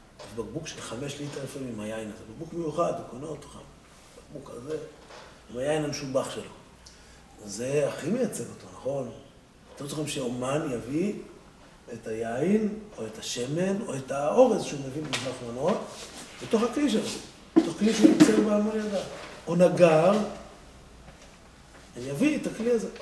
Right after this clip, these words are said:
יש שיר כזה ישראלי מאוד אהוב, נכון? מכירים?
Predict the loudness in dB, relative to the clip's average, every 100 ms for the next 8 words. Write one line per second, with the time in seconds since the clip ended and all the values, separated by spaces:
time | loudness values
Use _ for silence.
0 | -8 -4 -2 0 0 0 0 0 0 0
1 | 0 -2 -4 0 0 0 -2 -4 -4 -4
2 | -6 -10 -16 -20 -20 -16 -6 -4